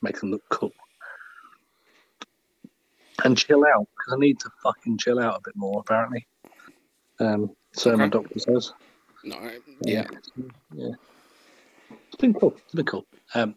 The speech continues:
Speaker 1: yeah, so me and the boy have been sat downstairs doing that this afternoon. Um, what am I vaping on? I have got the Aegis L two hundred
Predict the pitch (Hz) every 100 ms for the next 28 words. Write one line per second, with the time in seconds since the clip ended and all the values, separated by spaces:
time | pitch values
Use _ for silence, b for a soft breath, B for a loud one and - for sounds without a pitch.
0 | - - - 120 120 113 110 113 110 104
1 | 104 - - 107 107 101 117 110 107 -
2 | _ - B B - - 196 165 160 -
3 | 143 160 143 - 143 143 131 120 110 -
4 | _ _ _ - 127 127 131 131 131 135
5 | 135 135 135 135 135 131 131 _ _ _
6 | _ _ _ _ _ - - b b b
7 | b b b b _ - 156 120 120 123
8 | 120 127 147 156 - - 117 - 117 117
9 | - 127 - - 117 117 120 - _ _
10 | _ - 143 139 143 139 - - - _
11 | _ _ _ _ _ _ _ _ _ _
12 | 165 151 139 123 117 113 113